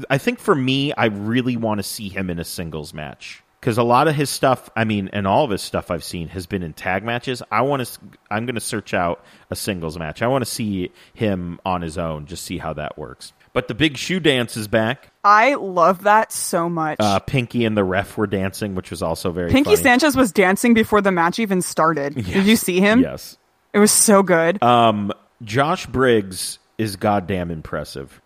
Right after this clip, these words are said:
Speaker 1: I think we really
Speaker 2: He's
Speaker 1: just
Speaker 2: a huge dude.
Speaker 1: And he, uh, jumped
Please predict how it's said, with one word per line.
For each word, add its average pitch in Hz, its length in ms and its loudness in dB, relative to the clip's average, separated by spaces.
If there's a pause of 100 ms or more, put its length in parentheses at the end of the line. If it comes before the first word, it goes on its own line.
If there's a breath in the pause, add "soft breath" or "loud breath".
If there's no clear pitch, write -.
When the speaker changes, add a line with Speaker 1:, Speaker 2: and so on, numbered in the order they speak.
Speaker 1:
I 85 60 -10
think - 240 -10
we 98 100 -4
really 90 300 -2
Speaker 2:
He's 453 120 2
Speaker 1:
just 554 220 6
Speaker 2:
a - 40 -10
huge 240 680 0
dude. 170 460 -2
Speaker 1:
And 120 120 0
he, 131 560 0
uh, 104 340 2 (120)
jumped 120 600 -2